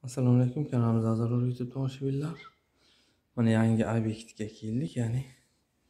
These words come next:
yangi ish boshlaymiz. Oboylar biladi, podagonlik. Tuyagilar barchasini ko'rsatib o'tamiz. Qanchaga olindi, qanchaga tushdi.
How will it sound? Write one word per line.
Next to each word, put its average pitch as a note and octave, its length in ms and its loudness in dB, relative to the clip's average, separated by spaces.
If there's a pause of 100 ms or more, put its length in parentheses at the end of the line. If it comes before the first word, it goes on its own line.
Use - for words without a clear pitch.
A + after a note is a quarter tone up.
(480)
yangi A2+ 240 -2
ish - 140 -10
boshlaymiz. C#3 500 0 (140)
Oboylar A2 400 0
biladi, B2 340 2
podagonlik. A#2 640 2 (1200)
Tuyagilar A2+ 480 -2
barchasini B2 460 -8
ko'rsatib A2+ 360 -4
o'tamiz. C3+ 380 -2 (300)
Qanchaga A#2+ 400 -2
olindi, B2 320 2
qanchaga A#2 340 -2
tushdi. - 340 -12